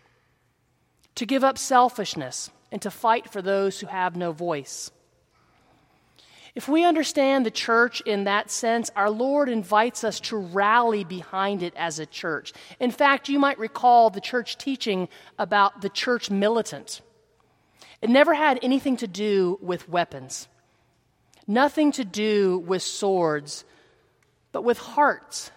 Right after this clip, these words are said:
committed to the kingdom of God.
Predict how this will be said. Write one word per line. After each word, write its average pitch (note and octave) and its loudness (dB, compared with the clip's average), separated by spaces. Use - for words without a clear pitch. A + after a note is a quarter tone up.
committed A3+ 0
to - -16
the G#3 -4
kingdom A#3 0
of E3+ -8
God. F3+ 0